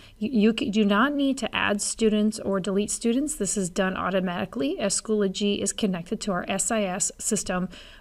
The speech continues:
or our student information system, which is Ascender. But if you wanna add a teacher as a co-teacher, click on Add Members. And then if you have an option like I do, you need to click on the school that you wanna add them,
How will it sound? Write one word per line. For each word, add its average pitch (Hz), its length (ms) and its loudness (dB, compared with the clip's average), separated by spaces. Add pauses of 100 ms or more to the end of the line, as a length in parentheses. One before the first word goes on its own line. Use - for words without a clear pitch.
or 185 100 2
our 180 80 2
student 214 520 0
information 196 520 -2
system, 185 440 -2
which 202 200 -2
is 190 100 -2
Ascender. 175 560 -2 (440)
But 302 280 6
if - 140 2
you 226 80 4
wanna 208 220 4
add 202 380 2
a 196 400 4
teacher 220 540 2
as 180 160 2
a 185 80 0
co-teacher, 214 720 2 (320)
click 190 220 0
on 247 140 4
Add 185 300 -2
Members. 214 580 0 (1900)
And 208 180 6
then 196 240 4
if 185 200 0
you 240 240 6
have 226 200 2
an 202 120 2
option 190 420 0
like 180 180 -4
I 180 140 4
do, 277 280 4
you 208 180 2
need 190 160 2
to 196 60 0
click 190 340 0
on 226 160 4
the 285 80 2
school 190 400 0
that 208 140 2
you 220 120 2
wanna 233 240 0
add 180 240 -2
them, 190 320 0